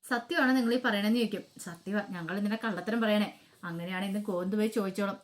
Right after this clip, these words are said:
വിജയലക്ഷ്മിനെയും ഗീതുവിനെയും ഇന്ന് എന്നെ അടിച്ചിറക്കിയോളും." ആ ഒരു ചിന്തയായിരുന്നു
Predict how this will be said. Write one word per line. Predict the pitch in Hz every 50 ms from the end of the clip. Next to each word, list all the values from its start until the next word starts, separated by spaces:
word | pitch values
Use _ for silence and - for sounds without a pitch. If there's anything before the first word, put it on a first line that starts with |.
| -
വിജയലക്ഷ്മിനെയും | - 175 165 165 180 185 185 185 - - 202 208 220 220
ഗീതുവിനെയും | 196 190 190 190 202 208 220 202
ഇന്ന് | 185 208
എന്നെ | 208 202 220 220
അടിച്ചിറക്കിയോളും." | 196 185 185 - 240 214 196 196 - 202 202 196 - - - - - _ -
ആ | 285 311 -
ഒരു | 262 254 269
ചിന്തയായിരുന്നു | 262 269 233 220 254 247 233 226 233 247